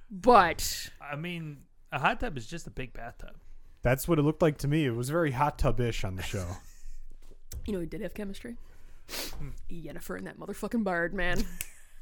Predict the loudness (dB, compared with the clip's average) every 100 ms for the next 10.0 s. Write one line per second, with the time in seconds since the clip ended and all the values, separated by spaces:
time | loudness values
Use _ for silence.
0 | -2 -2 -14 -16 -18 -14 6 10 10 8
1 | -2 -10 -8 -8 -6 -10 -10 -12 -4 0
2 | 2 2 0 -4 -8 -10 -12 -20 -20 -16
3 | -12 -12 -12 -14 6 8 8 6 6 4
4 | 2 2 4 6 2 -2 -6 -4 -4 -4
5 | -6 -8 -4 -2 0 4 4 4 4 4
6 | 0 0 2 4 2 0 -2 0 0 0
7 | 2 4 4 2 0 0 0 -2 -2 -2
8 | -2 -2 -4 -2 -2 -2 -6 -6 -8 -10
9 | -8 -6 -6 -6 -10 -14 -4 4 6 6